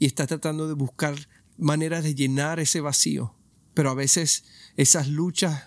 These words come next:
lo llevan a herir a su prójimo. Pues ahora cada vez que veo un policía, cada vez que veo un soldado, cada vez que escucho de noticias de guerra, pues yo pienso en, en ese profesor cuando dijo esas palabras.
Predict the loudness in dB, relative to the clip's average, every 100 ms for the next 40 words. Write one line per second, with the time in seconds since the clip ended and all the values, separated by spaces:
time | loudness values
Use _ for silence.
0 | _ -2 0 0 -2 -4 -6 -6 -14 -2
1 | 0 2 0 0 0 -2 2 2 2 0
2 | -2 -4 -6 _ -2 0 2 0 -2 -10
3 | -4 -2 0 -2 -4 -4 -4 -4 -2 -2
4 | -2 -4 -4 -2 0 0 0 -4 -4 -2
5 | -2 -2 -4 -4 -4 -4 -2 0 0 -4
6 | -4 -6 -8 _ 0 0 0 -4 -4 -4
7 | -2 -4 -2 0 2 0 -2 0 2 2
8 | 2 0 0 -2 -4 -8 -12 _ 0 0
9 | 0 -2 -2 0 0 0 -6 _ -4 -2
10 | -2 -6 -10 -4 0 0 0 -2 0 0
11 | 0 -2 -4 -2 -2 -2 -2 -4 -4 -4
12 | -4 -8 -10